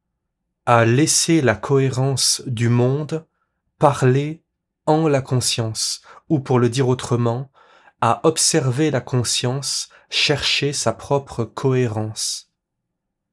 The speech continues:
Cette cohérence n'est d'abord que celle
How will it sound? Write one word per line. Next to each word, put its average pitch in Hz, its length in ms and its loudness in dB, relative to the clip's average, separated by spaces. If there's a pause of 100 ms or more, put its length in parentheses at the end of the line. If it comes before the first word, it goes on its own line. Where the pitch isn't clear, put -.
(760)
Cette - 320 -4
cohérence 139 880 -2 (320)
n'est 120 180 0
d'abord 127 480 0
que - 140 -2
celle 139 560 0